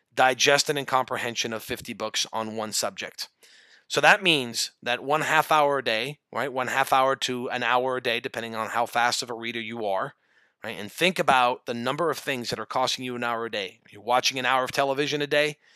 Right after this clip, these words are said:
Are you doing something else for an hour a day that you could, you know, skip or, or defer to another time? Uh, but if you read one hour a day consistently, you are basically digesting basically a master's degree in knowledge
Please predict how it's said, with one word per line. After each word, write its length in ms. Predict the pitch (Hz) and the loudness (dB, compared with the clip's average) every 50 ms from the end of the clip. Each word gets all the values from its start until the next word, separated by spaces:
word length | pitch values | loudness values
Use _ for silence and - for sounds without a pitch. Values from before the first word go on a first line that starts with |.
| _ _ - | _ _ -10
Are 80 | 110 | -10
you 80 | 110 110 | -8 -6
doing 240 | 104 131 127 120 107 | -6 -6 -4 0 0
something 340 | - - 127 - - 127 123 | 0 0 0 -2 -4 -4 -2
else 220 | 127 135 123 - | -2 0 0 0
for 160 | - 139 131 | -2 -2 -2
an 80 | 123 123 | 0 0
hour 260 | 127 131 127 131 131 | 2 2 0 0 -2
a 60 | 123 | 0
day 160 | 127 127 127 | 0 0 0
that 220 | 127 127 120 - - | -2 -4 -8 -8 -10
you 60 | 123 | -8
could, 240 | - 127 117 110 107 _ - - - - _ - | -6 -6 -6 -6 -10 _ -20 -20 -20 -20 _ -10
you 60 | 113 110 | -8 -6
know, 160 | 110 107 65 60 80 76 | -6 -6 -8 -12 -14 -6
skip 480 | - - - - - 143 143 147 - - - _ _ | 0 2 2 4 4 4 2 0 0 -6 -20 _ _
or, 400 | - 113 113 110 110 107 107 - - - | -4 -2 0 0 -2 -4 -6 -12 -12 -6
or 220 | 127 120 110 107 | -4 -4 -4 -4
defer 480 | 104 104 120 113 - - 139 139 139 139 | -4 -4 -4 -4 -2 0 0 2 2 2
to 180 | - 139 131 | 0 -2 -2
another 240 | 123 127 131 131 131 | -2 -2 -2 -4 -2
time? 440 | - - 135 131 131 135 143 151 143 - - - - - - _ - | 0 2 4 4 4 2 0 -2 -8 -12 -18 -20 -20 -20 -20 _ -2
Uh, 200 | 113 117 113 110 | 0 0 0 2
but 160 | - 127 127 | 0 0 0
if 160 | 127 - - | -2 -2 -2
you 120 | 190 226 | -2 -2
read 220 | 226 226 202 170 147 | -2 -2 -4 -4 -4
one 280 | 131 120 135 143 160 | -2 2 2 4 4
hour 280 | 175 180 175 170 165 160 | 4 4 2 2 2 0
a 80 | 147 131 | 0 0
day 300 | 143 135 123 113 113 110 | 0 0 0 -2 -4 -6
consistently, 880 | - - 120 110 - - - 156 - - 147 107 104 107 104 104 101 _ _ _ _ _ - | -6 -6 -4 -2 0 0 0 0 -2 -4 -6 -8 -6 -6 -8 -8 -10 _ _ _ _ _ -16
you 260 | 113 113 135 147 147 | -8 -6 -2 0 0
are 100 | 139 123 | 0 0
basically 480 | 110 131 139 131 - 156 - - 139 123 | 0 0 0 0 0 -2 -4 -6 -8 -2
digesting 840 | - 127 120 123 117 - 127 131 127 - - 117 104 104 101 104 _ _ _ _ _ _ 113 | 0 0 0 0 0 -2 -2 0 -2 -2 -4 -8 -10 -10 -12 -14 _ _ _ _ _ _ _
basically 440 | 123 123 135 123 - 143 - 139 127 | -4 0 2 2 2 2 0 -4 -8
a 20 | |
master's 720 | 123 117 120 127 127 135 139 135 - - - 160 156 151 143 | -6 -2 0 2 4 4 6 4 4 2 0 -2 -6 -6 -6
degree 560 | 160 165 143 143 143 131 123 120 117 117 - - | -8 -8 -6 -6 -4 -4 -4 -6 -8 -10 -10 -8
in 400 | 127 123 117 113 113 117 117 - _ _ _ _ _ _ _ _ _ _ - | -6 -4 -4 -4 -6 -8 -10 -14 _ _ _ _ _ _ _ _ _ _ -16
knowledge 800 | 110 120 117 127 135 143 165 165 120 110 101 110 - - - | -12 -4 2 4 6 6 6 6 4 2 -2 -6 -6 -8 -8